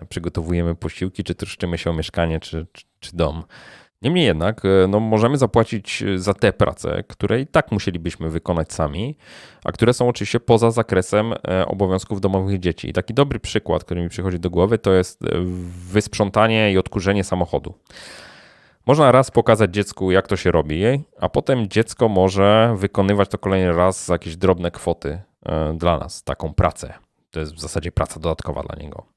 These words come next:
I ta kwota, którą mu płacimy, oczywiście powinna być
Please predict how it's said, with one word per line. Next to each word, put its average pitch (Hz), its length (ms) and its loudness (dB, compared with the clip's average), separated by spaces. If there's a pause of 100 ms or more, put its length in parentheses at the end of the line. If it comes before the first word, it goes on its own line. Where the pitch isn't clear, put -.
(400)
I - 80 -8
ta 104 80 0
kwota, 113 500 4
którą 101 240 0
mu 95 140 4
płacimy, 95 400 0
oczywiście 101 280 -4
powinna 98 300 0
być - 300 -6